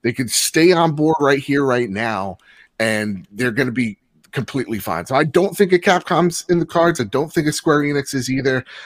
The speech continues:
Also, Japanese companies, the, the mistrust they have with American ones, I don't know. Sega, Sega could be. Um, and, and again, but wow,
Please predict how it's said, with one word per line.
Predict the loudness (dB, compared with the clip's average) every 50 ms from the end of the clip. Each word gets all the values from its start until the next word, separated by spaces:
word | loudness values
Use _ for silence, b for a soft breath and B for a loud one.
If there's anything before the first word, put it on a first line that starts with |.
| B B
Also, | 2 2 2 4 2 2
Japanese | 2 4 2 2 2 2 0 -4 -4 -4
companies, | -4 -4 -4 -2 -2 -2 -2 -4 -6 -8 -14 _ _
the, | -6 -6 -6 -6 -6 -8
the | -8
mistrust | -8 -6 -6 -8 -8 -6 -4 -4 -4 -4 -4
they | -4 -2
have | -2 -2 -2 -4 -6
with | -10 -12
American | -6 0 0 0 2 2 2 2
ones, | 4 2 2 0 -2 -8 B B B B B B B B
I | 0 2
don't | 2 2 0
know. | 0 -2
Sega, | -2 0 2 4 4 4 4 2 2 2 -2 _ _
Sega | -12 0 2 2 2 2 0 0
could | 0 0 0 2
be. | 0 -2 -2 -2 -6 _ _ _ _ _ _ _ _ -2
Um, | 2 2 4 4 2 0 -2 -4
and, | -2 0 0 0 -2 -6 -4
and | -2 -2 -2 -2 -4
again, | -6 -2 0 2 2 2 2
but | 0 0 0 0 -2 -6 -14
wow, | -10 -4 0 0 2 2 0 -2